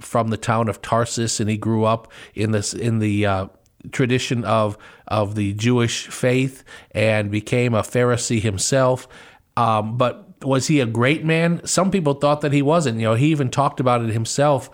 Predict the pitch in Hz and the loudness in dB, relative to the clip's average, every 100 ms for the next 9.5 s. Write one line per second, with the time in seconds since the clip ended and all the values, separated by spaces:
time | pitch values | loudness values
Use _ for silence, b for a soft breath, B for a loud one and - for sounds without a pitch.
0 | B B B 139 131 120 123 131 123 113 | B B B 0 0 0 2 2 2 0
1 | 110 135 135 117 117 - 117 107 - B | 2 2 2 0 -2 2 2 0 -4 B
2 | B - - 131 117 113 - 110 - B | B -16 -4 0 0 0 0 0 -2 B
3 | - 135 139 135 151 151 151 131 123 127 | 0 2 2 2 0 0 0 -2 2 2
4 | 123 120 123 120 - B 127 120 - 156 | 2 0 0 0 -4 B 0 2 2 2
5 | 151 120 139 170 156 135 127 123 120 135 | 2 2 2 4 2 2 2 2 2 2
6 | 139 127 120 113 110 139 143 113 110 113 | 2 2 2 2 2 2 2 0 2 2
7 | 117 139 123 120 131 113 110 170 - 117 | 2 2 0 0 0 0 0 0 0 -2
8 | 104 117 110 107 104 104 107 104 113 98 | 2 2 2 0 0 -2 -4 -6 -6 -4
9 | - 226 - 101 90 | 0 0 0 -4 -8